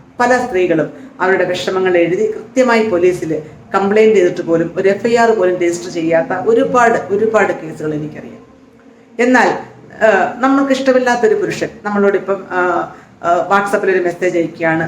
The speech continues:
അല്ലെങ്കിൽ, ഏഹ്, ഫോൺ ചെയ്യുകയാണ്, അല്ലെങ്കിൽ നേരിട്ട് സംസാരിക്കുകയാണ്, നമുക്ക് ഇഷ്ടമില്ലെങ്കിൽ നമുക്ക് ആദ്യം ചെയ്യാൻ പറ്റുന്ന അവരോട് നമുക്ക് no പറയാം, അല്ലേ? അതിനുശേഷവും നമ്മൾക്ക്, നമ്മളെ അവർ ഉപദ്രവിക്കുകയാണെന്നുണ്ടെങ്കിൽ തീർച്ചയായിട്ടും നമുക്ക് അവരെ ബ്ലോക്ക് ചെയ്യാം.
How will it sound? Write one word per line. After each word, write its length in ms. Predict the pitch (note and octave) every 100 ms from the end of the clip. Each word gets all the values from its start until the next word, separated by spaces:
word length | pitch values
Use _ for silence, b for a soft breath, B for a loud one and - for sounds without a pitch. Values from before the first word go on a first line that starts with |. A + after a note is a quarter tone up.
| F3+
അല്ലെങ്കിൽ, 460 | F3+ F#3 F3 E3
ഏഹ്, 840 | E3+ E3+ - - - E3 E3 E3+ F3+
ഫോൺ 220 | G3 G#3 G3+
ചെയ്യുകയാണ്, 520 | F3 D#3+ C#3 D3 - -
അല്ലെങ്കിൽ 260 | A3 A#3 A3+
നേരിട്ട് 340 | A3+ G#3+ A3+
സംസാരിക്കുകയാണ്, 680 | F3 D#3+ E3+ D3 D3 B2+ D3 B B B C4
നമുക്ക് 180 | C#4
ഇഷ്ടമില്ലെങ്കിൽ 640 | C#4 - C#4+ B3 A#3 A#3 A3+
നമുക്ക് 220 | G#3+ G#3+
ആദ്യം 300 | G3+ G3+ G#3+
ചെയ്യാൻ 320 | F#3 F3+ F3+
പറ്റുന്ന 280 | F3 E3 F3
അവരോട് 360 | F3 F3+ F3
നമുക്ക് 220 | E3+ D#3+ E3+
no 220 | D#3 D#3
പറയാം, 300 | C3+ - - -
അല്ലേ? 200 | E3 - B B B -
അതിനുശേഷവും 760 | C4 C#4 C4 B3+ B3+ C4+ C4+
നമ്മൾക്ക്, 600 | A#3 G#3+ G#3+ G#3+ G#3+ G3+ G3+
നമ്മളെ 260 | G3+ G3
അവർ 140 | F#3+ F3+
ഉപദ്രവിക്കുകയാണെന്നുണ്ടെങ്കിൽ 1120 | F3 F3+ F3+ F3 F3+ D#3+ D#3+ E3+ D#3 D#3 F#3 - B B _ A#3
തീർച്ചയായിട്ടും 600 | A#3 A3+ A3+ G3+ G3+ F#3
നമുക്ക് 280 | F3 E3+ F3
അവരെ 340 | E3+ F#3 - -
ബ്ലോക്ക് 300 | G3 G3 G3
ചെയ്യാം. 280 | - C3